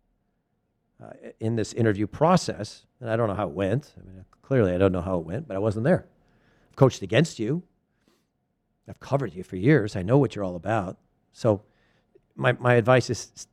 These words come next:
let's, let's stick with the plan. Y-, you're a coach right now. Um,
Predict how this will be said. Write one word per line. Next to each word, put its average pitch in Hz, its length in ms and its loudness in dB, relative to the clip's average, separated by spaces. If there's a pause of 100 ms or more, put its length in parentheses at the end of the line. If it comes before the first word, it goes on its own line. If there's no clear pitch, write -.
(140)
let's, - 180 -4
let's 123 160 2
stick - 220 0
with 147 140 -2
the 113 80 -6
plan. 104 400 -2 (280)
Y-, 107 140 -8
you're 107 120 2
a 104 40 0
coach 123 300 2
right 104 180 -4
now. 92 280 -10 (720)
Um, 95 400 -6